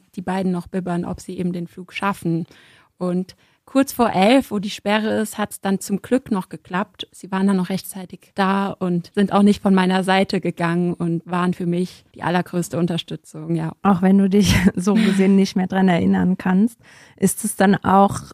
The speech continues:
Speaker 2: dem Zustand einfach geschuldet, dass, äh, dadurch, dass der Körper dann ja, kann man, glaub ich, so salopp sagen,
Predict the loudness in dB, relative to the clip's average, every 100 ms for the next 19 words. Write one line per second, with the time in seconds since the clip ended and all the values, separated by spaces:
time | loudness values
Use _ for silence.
0 | _ 0 2 2 0 -4 0 0 0 -2
1 | -4 -6 -10 -2 0 2 -2 _ -4 -4
2 | -12 -20 -20 -14 -12 -10 -6 -4 -4 -4
3 | -6 -6 -6 -4 -4 -2 0 0 0 -4
4 | -8 _ -6 -2 0 -2 -2 -4 -4 -2
5 | -2 0 2 0 0 0 2 2 0